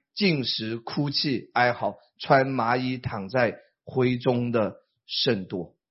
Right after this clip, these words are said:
所以到这里为止，我们大概能够感受，感受得到整个民族要被全然解除、杀戮、灭绝，真的危险，真的危难，真的巨大的挑战，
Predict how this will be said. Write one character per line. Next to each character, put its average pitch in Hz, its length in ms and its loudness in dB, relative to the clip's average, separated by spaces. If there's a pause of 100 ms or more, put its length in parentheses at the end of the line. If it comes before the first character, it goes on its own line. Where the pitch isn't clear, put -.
(400)
所 - 120 0
以 147 60 4
到 143 140 2
这 170 120 4
里 151 80 6
为 127 180 2
止， 123 140 -4
我 110 140 0
们 127 160 -4
大 170 140 8
概 143 140 2
能 127 140 -2
够 139 120 -2
感 107 260 -8
受， 120 280 -4 (520)
感 117 160 -4
受 151 160 -2
得 127 100 2
到 127 280 0 (280)
整 117 180 -4
个 135 220 2
民 117 280 -4
族 104 320 -8 (300)
要 127 200 2
被 113 480 0
全 113 280 -6
然 110 200 -4
解 107 200 -6
除、 87 320 -16 (140)
杀 107 320 -6
戮、 104 180 -6
灭 101 240 -8
绝， - 260 -16 (500)
真 113 140 -4
的 110 300 -4
危 104 160 -6
险， 87 280 -10 (260)
真 117 160 -4
的 113 160 0
危 107 240 -2
难， 104 260 -6 (280)
真 131 140 -4
的 117 140 0
巨 196 400 2
大 151 220 6
的 123 120 0
挑 107 260 -4
战， 110 260 -4